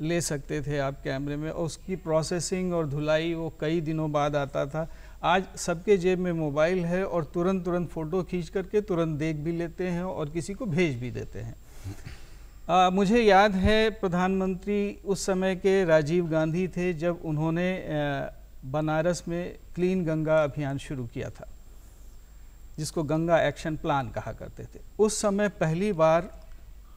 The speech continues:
बनारस से लाइव, आ, ट्रांसमिशन हुआ माइक्रोवेव के ज़रिए, आ, जो पूरे देश ने देखा, उसका नेशनल नेटवर्क पे टेलीकास्ट हुआ।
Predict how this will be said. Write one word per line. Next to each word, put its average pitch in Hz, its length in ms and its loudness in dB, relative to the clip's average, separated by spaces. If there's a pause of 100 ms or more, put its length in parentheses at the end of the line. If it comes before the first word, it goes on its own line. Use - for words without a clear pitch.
(380)
बनारस 165 480 2
से 190 200 0
लाइव, 151 380 2
आ, 135 640 -6
ट्रांसमिशन 147 760 -4
हुआ 139 360 -4 (160)
माइक्रोवेव 156 760 -2
के 139 120 -4
ज़रिए, 127 380 -8 (760)
आ, 156 160 2
जो 180 180 4
पूरे 208 280 6
देश 185 280 6
ने 185 80 0
देखा, 170 340 0
उसका 165 260 -4
नेशनल 151 520 -2 (140)
नेटवर्क 151 440 -4
पे 143 80 -4
टेलीकास्ट 123 560 -8
हुआ। - 200 -14